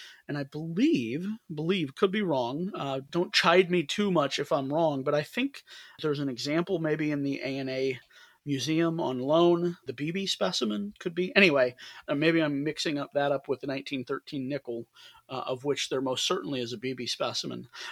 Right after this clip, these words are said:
It wasn't even the lead story, but I thought as we look back, we always love to place items and go,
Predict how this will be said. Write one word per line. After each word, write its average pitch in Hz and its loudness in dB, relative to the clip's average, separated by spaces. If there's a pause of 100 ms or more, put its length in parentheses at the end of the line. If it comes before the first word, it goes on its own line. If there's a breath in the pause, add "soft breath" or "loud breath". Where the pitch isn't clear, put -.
(120)
It 196 10
wasn't 262 8
even 214 2
the 185 6
lead 202 2
story, 147 2
but 151 2
I 151 4
thought 165 2 (140)
as 156 0
we 180 2
look 190 2
back, 147 -2 (280 loud breath)
we 170 4
always 175 10
love 156 8
to - -4
place 160 0
items 143 2 (420 loud breath)
and 151 -2
go, 139 4